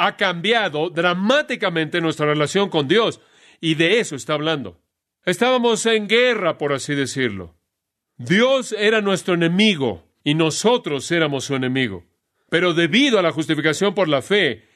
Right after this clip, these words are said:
hemos sido llevados a una relación de paz, verdadera paz, paz real. Y esa paz no es una actitud, no es una actitud en absoluto, no es una tranquilidad psicológica, no es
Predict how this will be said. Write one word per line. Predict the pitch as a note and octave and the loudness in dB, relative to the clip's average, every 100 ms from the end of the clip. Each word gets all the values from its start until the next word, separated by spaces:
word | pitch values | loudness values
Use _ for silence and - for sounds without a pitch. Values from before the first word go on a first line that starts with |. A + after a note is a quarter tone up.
| _ | _
hemos | - G#3 A3 F#3 | -2 0 0 0
sido | G#3+ G#3 | -2 0
llevados | F#3 D#3+ D#3+ A#3 G3 D3 | 2 2 2 2 0 -4
a | F#3 | -4
una | G3 | -2
relación | E3+ D#3 C#3+ - F3 | -2 0 -2 0 0
de | F3 E3 | 0 -2
paz, | - B2+ F#2+ - - - _ _ _ _ _ | 0 -2 -4 -14 -16 -20 _ _ _ _ _
verdadera | B2 C3+ D3 F#3 C#3 - | -2 0 2 0 -2 -6
paz, | F#2+ - - _ _ _ | -14 -14 -20 _ _ _
paz | - A#3 G#3+ | -2 0 0
real. | D3+ B2 G2 _ _ - | -2 -4 -6 _ _ -4
Y | A3+ | 0
esa | A3+ | 2
paz | F#3+ | 0
no | F#3 | 0
es | F3 | -2
una | F3+ | -2
actitud, | D#3 - G#3 | -2 0 0
no | G#3 | 0
es | G3+ | 0
una | G#3 G3+ | 2 0
actitud | D#3 F#3 G3+ | 0 0 2
en | |
absoluto, | D#3+ C3 C3 D#3 - G3+ G3 _ - | 2 0 0 0 0 -2 -4 _ -2
no | G#3 | -2
es | |
una | G#3 A3 | 2 0
tranquilidad | E3+ E3 D3+ D3+ D#3 F3 | 0 -2 0 0 2 0
psicológica, | E3 C3 C3 F3 B2 A#2+ | -2 -4 0 0 0 -4
no | B2+ F#3+ A3 | 0 2 2
es | G#3 F#3+ | 2 -2